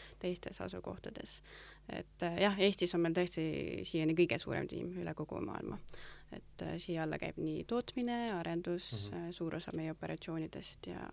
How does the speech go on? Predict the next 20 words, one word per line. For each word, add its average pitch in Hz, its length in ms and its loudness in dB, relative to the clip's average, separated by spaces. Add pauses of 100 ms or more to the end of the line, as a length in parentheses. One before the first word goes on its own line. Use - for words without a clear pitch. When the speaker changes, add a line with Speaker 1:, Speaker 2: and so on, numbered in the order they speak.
(140)
Speaker 1:
ja 165 180 -4
tugifunktsioonidest, - 1200 0 (240)
äh, 185 180 -8
nagu 185 280 -8
personaliosakond - 880 -6
ja - 100 -6
finants - 520 -8 (200)
ja - 60 -4
nii - 100 -4
edasi. - 320 -14 (640)
Speaker 2:
Ja 113 80 12
mis 98 120 12
on 101 60 12
veel 110 100 12
hästi 101 140 10
põnev, 90 240 10
on 87 80 8
see, 95 180 8
et - 120 4
need, 82 180 4